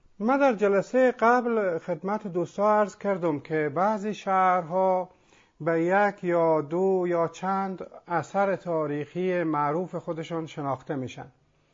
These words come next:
یعنی یک شهری داریم که مثلاً فرض می‌کنیم یک ارگ مهمی داره، یک شهری داریم که یک مسجد مهمی داره، یک شهر با پل بسیار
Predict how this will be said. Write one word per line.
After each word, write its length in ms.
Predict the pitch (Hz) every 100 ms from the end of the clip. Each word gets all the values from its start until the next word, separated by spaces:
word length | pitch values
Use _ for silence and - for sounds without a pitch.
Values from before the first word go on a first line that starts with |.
| _ 202
یعنی 240 | 214 220
یک 260 | 220 208 208
شهری 360 | 208 202 196
داریم 300 | 190 202 190
که 100 | 170
مثلاً 420 | 180 165 180 185
فرض 280 | 180 180 180
می‌کنیم 320 | 175 175 180
یک 100 | 175 170
ارگ 320 | 175 175 156 147
مهمی 520 | 139 123 131 127 127
داره، 300 | 127 123 135
یک 180 | 170 -
شهری 380 | 175 175 165
داریم 280 | 160 170 165
که 180 | 151 160
یک 100 | 160
مسجد 460 | 147 135 - 196 175
مهمی 440 | 139 139 135 127
داره، 280 | 127 123 - _ _ _ _ _ _
یک 180 | 233 247
شهر 280 | - 240 226
با 180 | 214 202
پل 600 | - 233 226 202 180 175 - _ 170
بسیار 500 | 170 - 180 175